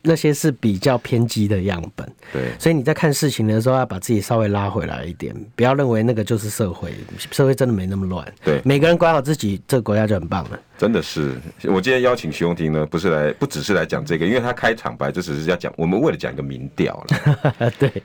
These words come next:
Speaker 2: 因为这个民调哈，说实在的，这两天讨论非常的炙热。呃，这是中时电子报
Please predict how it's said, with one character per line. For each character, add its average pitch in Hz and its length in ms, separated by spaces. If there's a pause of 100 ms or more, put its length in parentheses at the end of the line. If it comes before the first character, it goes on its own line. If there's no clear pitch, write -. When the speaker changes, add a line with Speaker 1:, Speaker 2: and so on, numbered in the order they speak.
Speaker 2:
因 - 40
为 170 60
这 180 80
个 214 60
民 98 300
调 87 280
哈， 73 240
说 123 160
实 95 140
在 85 380
的， 71 160
这 139 140
两 78 140
天 95 240
讨 - 180
论 104 180
非 98 180
常 69 180
的 69 160 (240)
炙 113 220
热。 80 340 (640)
呃， 110 800
这 - 180
是 156 100
中 143 380
时 82 260
电 82 220
子 69 140
报 87 240